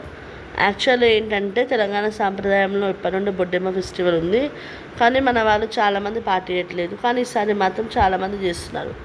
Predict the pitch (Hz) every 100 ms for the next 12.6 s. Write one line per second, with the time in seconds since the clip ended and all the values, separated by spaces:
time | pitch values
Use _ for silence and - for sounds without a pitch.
0 | - - - - - - 214 208 233 240
1 | 262 262 233 - 233 233 226 226 254 208
2 | - 220 202 - 190 190 180 165 160 156
3 | 139 101 64 - - - - - 233 233
4 | 233 247 254 226 202 214 - 247 220 220
5 | 208 196 180 170 165 185 196 190 185 180
6 | 185 180 180 - - - - 214 226 220
7 | 208 208 214 196 202 202 202 185 185 -
8 | 190 202 196 190 175 175 180 170 - 175
9 | 165 160 151 139 139 113 - - - -
10 | - 220 202 240 247 240 214 208 208 202
11 | 196 196 208 247 214 208 - 202 196 202
12 | 208 190 190 185 - 359